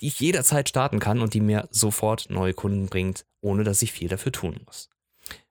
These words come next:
Als nächstes kannst du dich dann im Business of Photography Heartbeat anmelden. Das ist eine Plattform, die parallel zu meinem Podcast existiert und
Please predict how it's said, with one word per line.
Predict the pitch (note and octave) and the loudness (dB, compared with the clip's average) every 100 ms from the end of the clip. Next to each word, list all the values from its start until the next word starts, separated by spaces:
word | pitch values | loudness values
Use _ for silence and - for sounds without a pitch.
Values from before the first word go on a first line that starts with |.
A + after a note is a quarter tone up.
| _ | _
Als | D3 - | 2 4
nächstes | G3+ C#4 A3+ - | 4 2 4 4
kannst | - F3+ - | 4 2 2
du | D#3 | 4
dich | C#3+ | 2
dann | - B2+ C3+ C#3+ - | 4 2 4 2 0
im | B2+ A#2 A2+ | 2 4 6
Business | A#2+ B2 B2 | 4 4 4
of | A2+ | 4
Photography | A#2+ - A2 A2 - G#2 | 2 2 4 4 4 4
Heartbeat | - F#2 A#2+ F#2+ - | 4 2 2 0 -2
anmelden. | E2+ C#2+ - D#2 | -2 -2 -2 0
Das | A2+ D#3+ | 4 4
ist | F#3 | 4
eine | E3 E3 | 2 2
Plattform, | - D3 - C3+ B2+ | 0 0 2 2 4
die | A#2+ A#2 A#2 | 2 4 2
parallel | - G2 F#2 F#2 B2 | 2 2 4 4 4
zu | C3+ F#2 | 4 2
meinem | E2 | 0
Podcast | - F#3+ - C#3 - | 0 0 2 2 2
existiert | C3 - - A#2+ A#2 - | 4 4 4 4 4 2
und | F3+ F3+ | 0 2